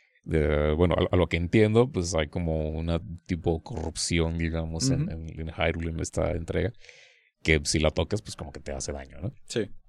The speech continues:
Speaker 1: Entonces, así de, eh, tip para jugar, eh, Tears of the Kingdom. Y agarra no sé qué pedazo de carne y lo congelas y luego encima
Speaker 2: Ah,
Speaker 1: le
Speaker 2: sí,
Speaker 1: pones
Speaker 2: sí,
Speaker 1: el,
Speaker 2: sí.
Speaker 1: el escudo, no sé qué,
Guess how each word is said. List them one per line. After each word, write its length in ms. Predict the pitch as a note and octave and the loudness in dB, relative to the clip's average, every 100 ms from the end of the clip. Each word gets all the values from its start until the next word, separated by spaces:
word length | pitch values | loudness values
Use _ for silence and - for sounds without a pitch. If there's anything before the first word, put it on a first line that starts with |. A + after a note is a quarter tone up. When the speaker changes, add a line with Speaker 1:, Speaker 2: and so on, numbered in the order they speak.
| - - - - | -18 -18 -20 -10
Speaker 1:
Entonces, 340 | C#3 G#2+ F#2 | -6 0 2
así 240 | F2+ - F3+ | 2 2 2
de, 240 | D#3+ E2 - - - _ | 2 -2 -4 -20 -20 _
eh, 200 | G#2 G#2 | 6 6
tip 280 | - F#3+ - - | 6 -2 0 4
para 180 | C3 | 6
jugar, 420 | A2+ A#2+ A2+ C#3+ C#3 B2+ - | 6 4 6 6 4 0 0
eh, 480 | G#2 F#2 F2 E2 D#2 | 2 2 2 0 2
Tears 220 | C3+ C3 | 2 2
of 80 | A#2 | -2
the 60 | |
Kingdom. 380 | G2+ A2+ D#2 D2 - _ _ _ - | -4 -4 -4 -6 -12 _ _ _ -2
Y 220 | F2+ G2 | 2 4
agarra 400 | G#2+ B2+ D3 D#3 | 6 6 4 2
no 140 | C#3+ | 0
sé 100 | C3+ | -2
qué 260 | - A#2 A2+ | 0 2 2
pedazo 460 | - A2+ A2 G#2+ G#2 | 4 6 6 6 6
de 220 | F2 D2 | 6 4
carne 500 | A2+ C3+ D3+ D#3+ D3+ | 4 4 4 2 2
y 140 | F2 | 2
lo 160 | E2 E2 | 4 2
congelas 600 | E2+ E2+ D#3 F3+ F#3 C#3 | 2 2 4 4 2 2
y 40 | |
luego 240 | A2 A2+ B2 | 2 4 8
encima 220 | E3 G3+ | 8 8
Speaker 2:
Ah, 40 | |
Speaker 1:
le 120 | G2+ C#3+ | 8 8
Speaker 2:
sí, 60 | |
Speaker 1:
pones 260 | C#3 C3 B2+ | 8 8 8
Speaker 2:
sí, 60 | A2 | 6
Speaker 1:
el, 160 | F#2+ E2 | 4 4
Speaker 2:
sí. 60 | |
Speaker 1:
el 100 | F2 | 2
escudo, 380 | F2+ - C3+ C3 | 2 2 4 4
no 100 | B2+ | 4
sé 160 | C3 G2 | 2 0
qué, 360 | C3+ F#3+ A#3+ | 0 2 0